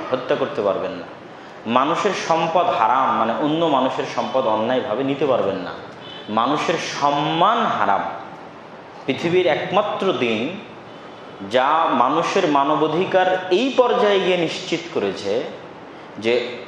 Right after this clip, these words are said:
আর আজকের আন্তর্জাতিক বিশ্বের বহু মানবাধিকার সংস্থার কাছে আর একজনের বিরুদ্ধে লেখাটা হচ্ছে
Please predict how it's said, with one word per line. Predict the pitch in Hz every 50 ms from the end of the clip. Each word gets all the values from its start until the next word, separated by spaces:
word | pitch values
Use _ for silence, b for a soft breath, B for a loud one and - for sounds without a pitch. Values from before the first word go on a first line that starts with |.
| - -
আর | 143 151 160 175 185
আজকের | 175 - - 156 147 - - - - 247 233
আন্তর্জাতিক | 214 196 196 190 - 202 175 170 190 185 - 185 165 143 139
বিশ্বের | 156 - - - - 175 156 131 101
বহু | 107 135 147 190 262 285
মানবাধিকার | 240 208 202 202 202 190 185 175 185 202 - 196 180
সংস্থার | 185 - 180 165 160 156 151 - - 160 143
কাছে | - 110 104 - 104 110 135 165 - - - - - - - - - -
আর | 139 139 147
একজনের | 165 160 156 156 147 170 185 208 226 220
বিরুদ্ধে | - - 147 175 175 147 147 180 196
লেখাটা | 175 139 127 127 127 - 185 190 - 196
হচ্ছে | 190 196 196 196 196 196 - - 233 240 247 247 254